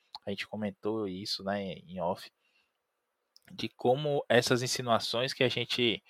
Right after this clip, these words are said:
meio que filtrava inconscientemente, né, mas é, tá muito na cara, ele fala de abuso infantil ali, ele fala de violências. A, a criança dentro de todos eles ali da história, né,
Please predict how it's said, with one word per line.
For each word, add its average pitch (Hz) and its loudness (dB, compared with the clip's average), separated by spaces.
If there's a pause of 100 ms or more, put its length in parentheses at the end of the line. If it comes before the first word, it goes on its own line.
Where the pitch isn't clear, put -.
(720)
meio 123 6
que 117 2
filtrava 135 10
inconscientemente, 120 -4
né, 147 0
mas 160 -4
é, 151 0
tá 196 2
muito 160 -4
na 226 6
cara, 139 6
ele 120 -2
fala 208 2
de 160 0
abuso 104 -2
infantil 92 -6
ali, 87 -6
ele 107 -8
fala 113 2
de 120 -4
violências. 110 -2 (540)
A, - 6
a 107 6
criança 120 6
dentro 127 0
de 131 -8
todos 165 -2
eles 123 4
ali 110 4
da 117 2
história, 117 4
né, 139 0